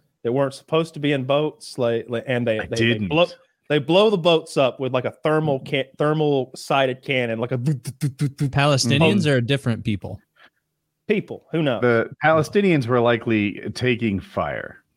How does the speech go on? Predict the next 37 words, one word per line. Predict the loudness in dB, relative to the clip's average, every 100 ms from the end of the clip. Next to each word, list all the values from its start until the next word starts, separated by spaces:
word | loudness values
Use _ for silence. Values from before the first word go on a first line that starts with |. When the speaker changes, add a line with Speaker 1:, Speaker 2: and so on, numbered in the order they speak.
| _ _ _
Speaker 3:
Oh, | 0
Speaker 1:
Bad | 4 4
Speaker 3:
okay. | 2
Speaker 1:
men | 2 2
in | 2 0 2
boats | 2 2 -4 -4
with | -4 0
guns. | 0 0 -2 -8 -14
The, | -6 -4 -2 -2
the |
Israelis | -2 0 0 0 -2
are | -4
boop, | -4 -4
boop, | -6 -4
boop, | -6 -4
boop, | -8 -4
blowing | -2 0
them | 0
up | -2 -4
and | -8
stuff. | -4 -4 -6 _ -2
Well, |
they | 2
all | 2 2
jump | -2 -2
in |
the | -2
water, | 2 2 0
I | -4
guess, | -4 -6 -6
'cause, | -12 -8
you |
know, | -8
their | -6 -6
boats | -4 -4 -8
are | -14
exploding. | -12 -4 -2 0 -4